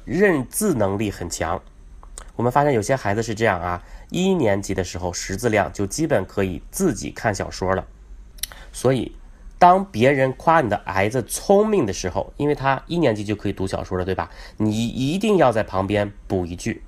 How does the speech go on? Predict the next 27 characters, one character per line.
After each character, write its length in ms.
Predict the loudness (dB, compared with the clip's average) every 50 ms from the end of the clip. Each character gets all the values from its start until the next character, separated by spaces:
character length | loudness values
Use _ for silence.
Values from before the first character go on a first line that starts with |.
| -20 -20 -20 -18 -18 -16 -16 -16 -16 -16 -16 -6
啊， 320 | -2 -2 0 0 -2 -4 -8 -4
因 160 | -2 0 0
为 100 | 0 -2
他 240 | -4 -4 -4 -4 -4
很 180 | -2 -4 0
爱 140 | 2 2 2
阅 180 | 2 2 0 -2
读， 320 | -2 -4 -4 -4 -4 -6 -8 -16 -20 -20 -18 -10
所 180 | -2 0 0
以 60 | 0
看 200 | 0 0 0 0
书 160 | 0 0 -2 -2
的 80 | -2
时 160 | -2 -2 -4
候 160 | -4 -2 -2 0
呢， 200 | 0 -2 -4 -6 -12 -18 -10 -6
我 80 | -4 0
家 120 | 0 0
孩 200 | 0 -2 -4 -6
子 100 | -6 -6
总 240 | -4 -4 -4 -4 -4
能 220 | -4 -6 -6 -6 -8
非 260 | -4 -2 0 0 0
常 240 | -2 -6 -8 -10 -2
专 220 | -2 0 0 0
心。 260 | -2 -4 -4 -6 -6 -8 -12 -20 -20 -20 -18 -18 -16 -16 -18 -18 -20 -20 -20 -20 -20 -20
好， 320 | -8 -4 -2 -2 -2 -4